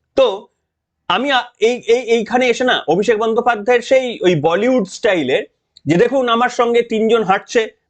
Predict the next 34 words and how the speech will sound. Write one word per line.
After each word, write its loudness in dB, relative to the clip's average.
By 2
the -2
way, -2
এই 2
তিনজনের 0
নাম 2
আমি -2
বলে 2
দিচ্ছি। -4
এই 2
তিনজনের 0
একজন -2
হলেন 0
মরি-, 0
মনিরুল 0
মোল্লা, 0
দ্বিতীয়জন 2
হরে 0
কৃষ্ণ -2
গিরি, 0
আর -2
তৃতীয়জন 0
মায়া 0
দাস। 0
এদের 2
মধ্যে 0
দুজনের 0
বাড়ি -2
মেটিয়া 0
বুরুজ, -4
একজনের -2
বাড়ি 0
কাকদ্বীপ -2
বিধানসভায়। 0